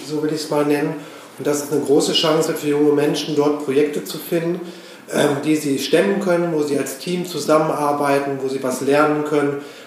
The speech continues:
was sie nicht in der Schule lernen und wo wir sie in den Sportvereinen auch gut begleiten können,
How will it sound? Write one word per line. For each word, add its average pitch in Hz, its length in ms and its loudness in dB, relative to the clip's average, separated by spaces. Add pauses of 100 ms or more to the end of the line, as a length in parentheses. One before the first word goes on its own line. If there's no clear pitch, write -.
was 131 140 -8
sie 127 80 -2
nicht 156 180 0
in 160 80 0
der 151 100 6
Schule 151 380 2
lernen 143 460 4
und 131 220 -6
wo 143 440 4
wir 151 320 4
sie 143 180 0
in 139 100 0
den 135 120 2
Sportvereinen 135 720 -2
auch 135 240 -2 (340)
gut 196 200 -2
begleiten 151 580 2
können, 180 440 0